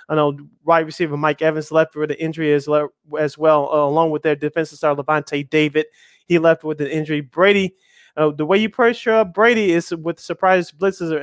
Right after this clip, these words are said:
and pressure him up the middle. The Saints did that last night. I know they didn't have anything to go with offensively. Taysom Hill, we know why he's not a starting quarterback in this league, but, uh, the Saints got away with it last night. That was a great game plan by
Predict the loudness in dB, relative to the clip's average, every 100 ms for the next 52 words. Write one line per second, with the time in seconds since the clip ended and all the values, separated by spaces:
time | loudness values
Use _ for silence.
0 | -4 -4 -6 _ -2 -2 -2 -4 -4 -2
1 | -2 -2 -2 -2 -2 -4 -4 -4 -2 -2
2 | 2 2 4 4 2 0 0 0 0 _
3 | -20 -16 -2 0 2 2 4 4 4 2
4 | 2 0 0 -2 -2 -8 -2 -2 0 0
5 | 0 -2 -2 -4 -4 -4 -2 -4 -4 -2
6 | 2 2 0 -4 0 0 2 2 2 0
7 | 2 2 2 2 0 2 -2 0 2 4
8 | 2 0 -6 -6 -6 -4 -4 -4 -4 -4
9 | _ _ -20 -8 -2 -2 -2 0 0 0
10 | 4 4 4 2 0 -2 0 2 0 0
11 | -2 2 2 2 0 -4 -4 _ _ -12
12 | 0 0 0 0 0 0 -4 -2 2 2
13 | 2